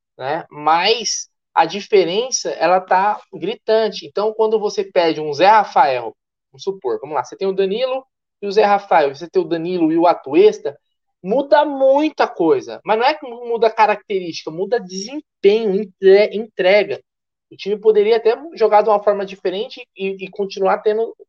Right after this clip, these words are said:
resultado. Então, isso é um problema que a gente tem. Alguns caras precisam começar a entregar mas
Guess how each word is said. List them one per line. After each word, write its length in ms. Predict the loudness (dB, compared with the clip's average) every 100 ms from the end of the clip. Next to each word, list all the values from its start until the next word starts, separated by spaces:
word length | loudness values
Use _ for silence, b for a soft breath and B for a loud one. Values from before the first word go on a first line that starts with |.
| _
resultado. 680 | 0 0 0 0 2 2 -2 -20 _ _ _ _ _
Então, 280 | -8 0 0 0
isso 260 | -4 0
é 40 | 0
um 100 | 2
problema 440 | 2 4 4 4
que 80 | -2
a 40 |
gente 220 | -4 -6
tem. 300 | -8 -4 -2
Alguns 420 | 0 0 0 -6 -8
caras 520 | -2 0 2 2 -2
precisam 480 | -10 -12 -8 -6 -4
começar 500 | -4 -4 -6 -2 -2
a 60 |
entregar 600 | -2 0 2 4 2 2 -4 _ _ _ -8
mas 540 | 0 2 0 -4 -10